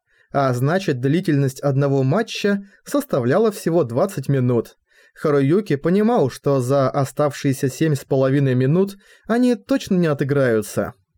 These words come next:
Но мысленно помолился о том, чтобы больше не допускать таких впечатляющих промашек.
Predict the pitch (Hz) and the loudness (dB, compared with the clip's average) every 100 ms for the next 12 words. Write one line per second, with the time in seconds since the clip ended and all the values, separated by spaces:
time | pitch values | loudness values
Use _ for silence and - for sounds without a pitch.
0 | _ 147 170 180 170 156 202 226 202 185 | _ 0 2 2 0 0 0 0 0 2
1 | 175 156 190 202 190 139 123 131 123 156 | 0 0 0 2 2 2 0 0 0 2
2 | 185 196 196 - - - 262 220 127 147 | 2 2 -2 -14 -8 -4 0 0 0 0
3 | 202 - 170 170 180 156 165 156 - 123 | 0 0 -2 0 0 0 -2 -2 -2 -2
4 | - 123 202 254 - 156 - 135 139 131 | 0 -2 0 -2 -2 -6 -6 -2 2 2
5 | 127 135 - 143 135 131 - 113 - | -2 -6 -2 0 0 0 -2 -6 -8